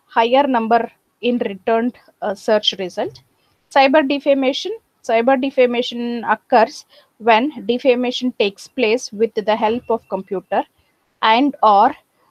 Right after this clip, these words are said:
the, according to the I P C section four ninety-nine. It may amount to defamation to impute anything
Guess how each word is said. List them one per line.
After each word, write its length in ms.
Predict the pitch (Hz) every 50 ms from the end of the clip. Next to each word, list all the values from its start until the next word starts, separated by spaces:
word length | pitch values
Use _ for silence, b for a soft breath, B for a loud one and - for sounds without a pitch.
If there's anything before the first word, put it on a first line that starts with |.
| _ _ -
the, 340 | 202 240 247 247 262 269 -
according 560 | 226 - - - 214 220 233 233 269 285 277
to 140 | - 254 233
the 80 | 202 226
I 160 | 208 185 196
P 160 | - - 226
C 180 | - - 247 233
section 400 | - 202 196 - - 240 254 262
four 240 | - - 190 190
ninety-nine. 600 | 190 185 175 175 180 175 - 185 180 175 214 311 - _ _ _ _ _ _ _ _
It 240 | - 254 240 - 240
may 220 | 247 254 277 302 320
amount 520 | 294 262 254 262 254 233 226 277 311 - - _ b b b b b -
to 100 | - 269 214
defamation 760 | 233 233 247 - 262 254 254 240 240 254 - - 277 330 359 -
to 80 | - 269
impute 500 | 226 240 247 - - 254 277 294 330 - b b b b b b b b b b -
anything 720 | - 254 254 254 277 330 339 254 - 277 262 233 262 302